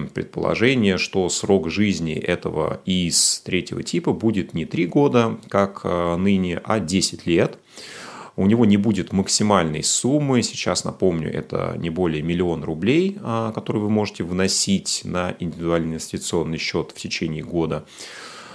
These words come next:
Ну и предполагалось, что будет комбинированный вычет, а, и вычет с дохода вы будете получать, то есть вы не будете платить, а, налог с разницы между ценой покупки и ценой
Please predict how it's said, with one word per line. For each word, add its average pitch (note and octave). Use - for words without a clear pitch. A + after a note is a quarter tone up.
Ну D3+
и A#2+
предполагалось, G2+
что C#3+
будет G#2
комбинированный G2+
вычет, -
а, F2
и G2+
вычет F#2+
с D#2
дохода E2
вы C#3
будете C#3+
получать, B2
то -
есть -
вы G#2
не F2+
будете F2
платить, -
а, D#2
налог F2+
с -
разницы E2
между E2
ценой E2+
покупки -
и G#2
ценой E2+